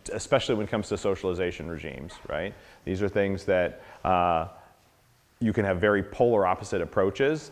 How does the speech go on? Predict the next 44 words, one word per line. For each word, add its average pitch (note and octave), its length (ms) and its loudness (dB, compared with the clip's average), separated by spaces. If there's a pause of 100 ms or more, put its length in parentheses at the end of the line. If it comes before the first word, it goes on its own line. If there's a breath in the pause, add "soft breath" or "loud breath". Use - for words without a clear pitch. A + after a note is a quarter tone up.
(140)
that A#2 140 0
can G2+ 200 0
work B2 320 6
with F#2+ 120 0
a F#2 40 2
given F#2+ 380 0
dog. E2+ 420 2 (260 loud breath)
So F#2+ 340 4
these G2+ 180 0
guidelines C3+ 640 4
are G#2 80 2
things A2+ 280 0
just A#2 120 -6
to A#2 80 -4
keep B2+ 180 -2
in B2 60 0
the A2+ 60 0
back G2 200 2
of - 40 -14
your F#2+ 100 -2
mind G2 320 -2
when G2 120 -2
you're F#2 100 -4
structuring G2 500 -2
the F2+ 60 -4
socialization F2 640 -4
experiences E2+ 520 -8
for D2 160 -6
any F2 180 -4
given E2 280 -2
dog. D2 380 0 (360 loud breath)
Socialization's C3+ 720 4
an A2+ 100 4
ongoing A#2 540 6
process. - 760 2 (360)
It's - 200 -6
happening A2 600 0 (340 soft breath)
whether F#2+ 160 0
you F#2+ 80 2
want A2+ 260 4
it A2+ 80 -4
to B2 120 -2
or G#2+ 100 4
not, E2 420 -4